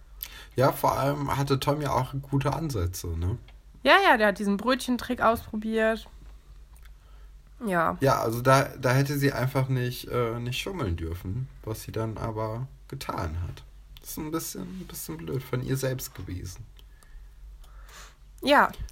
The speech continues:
Speaker 1: Naja, wir sind dann in der Küche und, ähm, Marc und Nadine holen den Kuchen raus. Der ist ein bisschen, bisschen schwarz geworden.
Speaker 2: <laughs> Ja.
Speaker 1: Also,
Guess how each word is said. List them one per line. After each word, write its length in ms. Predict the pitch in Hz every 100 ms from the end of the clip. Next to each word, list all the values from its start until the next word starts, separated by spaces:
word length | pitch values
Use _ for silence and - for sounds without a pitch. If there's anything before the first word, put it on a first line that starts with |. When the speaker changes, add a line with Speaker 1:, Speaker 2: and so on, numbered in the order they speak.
| -
Speaker 1:
Naja, 340 | - 180 147 90 - - -
wir 120 | 165
sind 220 | 190 175
dann 260 | 170 165 160
in 140 | 151
der 140 | 143 139
Küche 460 | 135 131 175 196 - - - - - - - - - -
und, 560 | 139 139 139 139 135 -
ähm, 600 | 139 127 127 123 127 135 120
Marc 320 | 131 131 139
und 160 | 135
Nadine 680 | 127 127 127 139 143 151 156 147 -
holen 240 | 120 117 104
den 140 | 95
Kuchen 320 | - 135 170
raus. 520 | 151 143 151 151 139 - - - - -
Der 160 | 139 156
ist 200 | 170 - - - -
ein 80 | 147
bisschen, 720 | 131 247 - - 196 196 196 190 -
bisschen 300 | 180 - 175
schwarz 520 | - - 113 - -
geworden. 460 | - - - 196 240 -
Speaker 2:
<laughs> 80 |
Ja. 180 | 311 262
Speaker 1:
Also, 440 | - 135 139 143